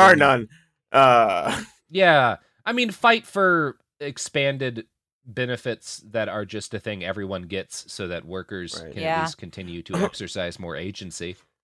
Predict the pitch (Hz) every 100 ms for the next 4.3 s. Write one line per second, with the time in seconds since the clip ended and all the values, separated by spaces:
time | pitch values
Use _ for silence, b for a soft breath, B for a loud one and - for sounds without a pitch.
0 | _ - 92 247 220 180 190 180 196 190
1 | 151 147 156 139 135 131 120 110 - 123
2 | 110 117 107 107 104 101 82 104 104 104
3 | 107 98 95 82 160 123 107 135 131 127
4 | 123 110 -